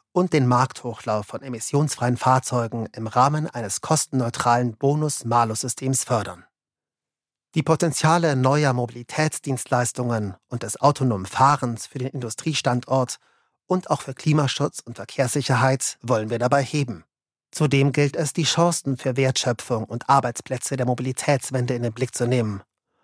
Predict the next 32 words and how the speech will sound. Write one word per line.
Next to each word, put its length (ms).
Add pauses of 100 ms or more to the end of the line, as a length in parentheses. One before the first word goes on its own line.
(260)
Von 200
neuen 300
Jobs 380
im 280
Ö 120
P 160
N 160
V 400 (440)
bis 240
zur 140
Fahrzeugproduktion. 1120 (560)
Wichtig 420
ist 160
zudem, 420 (440)
dass 200
Deutschland 460
und 140
Europa 540
schnell 320
den 200
Anschluss 500
bei 140
der 100
Batteriezellenproduktion 1300
finden. 440 (840)
Gerade 380
für 140
die 80
Batterien 500
der 120
nächsten 400
Generation, 800